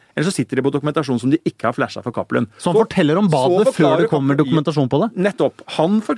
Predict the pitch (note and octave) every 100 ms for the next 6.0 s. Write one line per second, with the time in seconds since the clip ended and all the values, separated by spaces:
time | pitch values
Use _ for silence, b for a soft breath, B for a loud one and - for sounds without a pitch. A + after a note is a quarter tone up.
0 | - - C#3+ G3+ C4 G3+ F#3+ - D3 F3
1 | E3 D#3 F3+ C3+ D3 A3+ C#4 b b b
2 | b - F3+ G3 D#3+ D#3 F3 E3 F3+ D#3
3 | C3+ G#3+ E3+ - F3 - - _ - A#2
4 | A#3 D#4+ - _ F#3 G3 G#3 F#3+ C3+ D3+
5 | D3 _ _ _ _ F3+ C3+ C3+ D3+